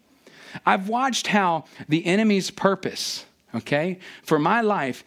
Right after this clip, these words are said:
has become a shiny spot across the room. I don't know about you guys, but, but I love shiny things. You know, I love shiny. I'm like, "Wow, that's, that's, let me look at this."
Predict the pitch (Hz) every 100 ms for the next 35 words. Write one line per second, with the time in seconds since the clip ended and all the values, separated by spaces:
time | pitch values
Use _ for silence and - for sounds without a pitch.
0 | - - 165 165 170 180 165 147 - 214
1 | 214 - - 175 156 - 165 147 156 147
2 | 135 196 190 147 190 165 139 123 - 180
3 | - 139 135 - 190 180 131 - 139 131
4 | 123 127 104 92 - 123 120 123 123 135
5 | 123 - 120 127 123 123 123 - 262 180
6 | 170 185 156 196 - 143 156 185 208 175
7 | 220 208 -